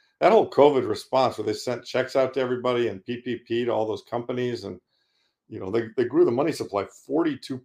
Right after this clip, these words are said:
percent in two years. I mean, good God, that's never happened before. I mean, it's, and that's why, that's why I say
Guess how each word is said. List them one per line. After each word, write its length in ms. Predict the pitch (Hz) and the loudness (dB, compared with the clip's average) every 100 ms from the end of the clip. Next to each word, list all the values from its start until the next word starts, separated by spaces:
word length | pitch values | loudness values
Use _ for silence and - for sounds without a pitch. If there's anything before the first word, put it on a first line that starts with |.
| _ | _
percent 460 | - - 143 131 113 | -16 -4 -2 -2 -6
in 100 | 95 | -18
two 180 | - 135 | -8 -6
years. 400 | 98 113 113 92 | -2 0 0 -2
I 40 | 101 | -10
mean, 240 | 101 98 _ _ _ _ _ _ _ _ - | -12 -12 _ _ _ _ _ _ _ _ -6
good 180 | 139 - | -4 -2
God, 260 | 110 110 | 0 0
that's 220 | 117 127 | -2 -6
never 320 | 113 120 117 95 | -4 -2 -2 -2
happened 400 | 104 127 107 92 | -2 -2 -6 -10
before. 400 | - - - - _ _ _ _ _ _ | -14 -14 -16 -16 _ _ _ _ _ _
I 40 | |
mean, 120 | 104 | -6
it's, 340 | 117 117 - - _ _ _ _ | -6 -6 -14 -18 _ _ _ _
and 80 | 147 | 0
that's 240 | 190 202 - | 2 2 2
why, 480 | 175 147 135 127 - _ _ _ _ | 4 6 4 0 -10 _ _ _ _
that's 260 | 147 151 - | -4 -4 -2
why 220 | 156 139 | 0 2
I 120 | 123 | 0
say 680 | 110 - 147 147 123 104 98 | -2 -4 0 4 4 2 -4